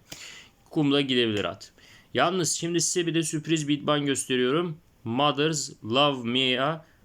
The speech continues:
altı numara arkadaşlar. Mothers Love Mia. Bu hatta kırk dokuz altmış ve yirmi üç yetmiş şeklinde bir idmanda geliyor. Halil Köse idaresinde çalışmış.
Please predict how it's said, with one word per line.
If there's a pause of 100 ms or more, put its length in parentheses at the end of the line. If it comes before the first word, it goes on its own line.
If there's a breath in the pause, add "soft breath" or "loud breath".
(160)
altı
numara
arkadaşlar.
Mothers
Love
Mia. (400 loud breath)
Bu
hatta
kırk
dokuz (120)
altmış
ve
yirmi
üç
yetmiş
şeklinde
bir
idmanda
geliyor.
Halil
Köse
idaresinde
çalışmış.